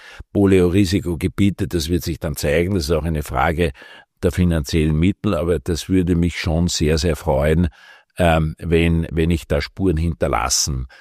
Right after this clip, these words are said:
konnte. Dass ich, dass irgendwann einmal ein Name auf der Governor-Kette steht, äh, das ist, halte ich für ganz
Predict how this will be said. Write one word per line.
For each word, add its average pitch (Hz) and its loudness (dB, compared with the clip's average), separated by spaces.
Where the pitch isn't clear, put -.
konnte. 71 -6
Dass 80 -4
ich, 80 -6
dass 90 0
irgendwann 92 4
einmal 85 2
ein 82 -2
Name 80 0
auf 80 -4
der - -4
Governor-Kette 82 -2
steht, 87 0
äh, 85 2
das 85 -2
ist, - -4
halte 85 0
ich 78 -2
für - 0
ganz 69 -4